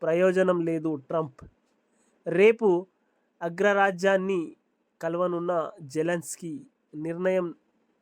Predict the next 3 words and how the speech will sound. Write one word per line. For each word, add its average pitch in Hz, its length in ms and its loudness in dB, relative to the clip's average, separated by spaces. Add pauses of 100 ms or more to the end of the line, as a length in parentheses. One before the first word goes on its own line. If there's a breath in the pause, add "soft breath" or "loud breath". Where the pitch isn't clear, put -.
(840)
లేకుండానే 180 960 2
ముగిసిన 160 540 -2
ట్రంప్ 160 380 -8